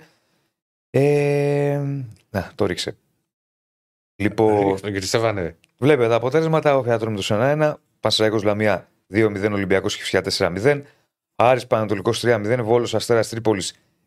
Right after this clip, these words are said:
Speaker 1: ένα δύο, ΠΑΣ Γιάννενα παοκ ένα τρία, με εντυπωσιακό πέρασμα του παοκ από τα Γιάννενα και σήμερα έχουμε
Speaker 2: Και
Speaker 1: το
Speaker 2: με
Speaker 1: μεγάλο
Speaker 2: εντυπωσιακή,
Speaker 1: ντέρμπι.
Speaker 2: και εντάξει, ήταν και εντυπωσιακή γκέλα τερματοφύλακα το πρώτο γκολ.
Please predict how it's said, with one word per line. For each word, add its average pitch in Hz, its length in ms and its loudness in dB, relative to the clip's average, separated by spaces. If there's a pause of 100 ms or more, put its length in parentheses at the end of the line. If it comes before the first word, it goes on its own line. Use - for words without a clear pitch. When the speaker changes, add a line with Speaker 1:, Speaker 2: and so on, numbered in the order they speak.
(120)
Speaker 1:
ένα 127 560 0
δύο, 107 640 0 (460)
ΠΑΣ 127 260 2
Γιάννενα 131 320 0
παοκ 127 320 0
ένα 127 220 0
τρία, 123 400 2 (460)
με 110 160 0
εντυπωσιακό 104 640 0
πέρασμα 98 300 0
του 82 100 -10
παοκ 85 220 0
από 82 100 -4
τα 80 80 -2
Γιάννενα 151 300 0
και 123 120 -6
σήμερα 123 280 0
έχουμε 131 180 0
Speaker 2:
Και 113 60 -2
Speaker 1:
το 117 60 0
Speaker 2:
με - 0 -
Speaker 1:
μεγάλο 104 180 2
Speaker 2:
εντυπωσιακή, 123 220 -2
Speaker 1:
ντέρμπι. 131 220 -2
Speaker 2:
και 113 60 0
εντάξει, - 220 -4
ήταν 101 160 -2
και 95 80 -4
εντυπωσιακή 95 500 -4
γκέλα 95 840 0
τερματοφύλακα 90 540 -4
το 87 100 -4
πρώτο 87 220 -6
γκολ. 85 180 -4